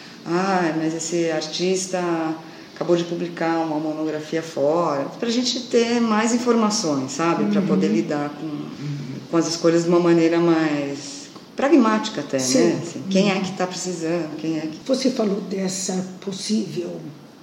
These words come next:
Speaker 2: é, pessoa que você tá em contato e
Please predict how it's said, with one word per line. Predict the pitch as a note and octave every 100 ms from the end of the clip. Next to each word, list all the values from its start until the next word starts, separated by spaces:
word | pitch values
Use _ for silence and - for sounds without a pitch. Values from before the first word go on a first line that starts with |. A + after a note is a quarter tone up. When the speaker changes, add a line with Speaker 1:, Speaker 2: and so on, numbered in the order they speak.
| - - - - - - -
Speaker 2:
é, | F3 D#3+ D3 C#3 C#3+ C#3 C3 - - - - - -
pessoa | A3 - A#3+ A3 G#3+
que | - F#3+
você | F3+ - G3+
tá | G3
em | G3
contato | F#3 G3 F#3 G#3+ G#3 G#3 - B3+
e | B3 G#3+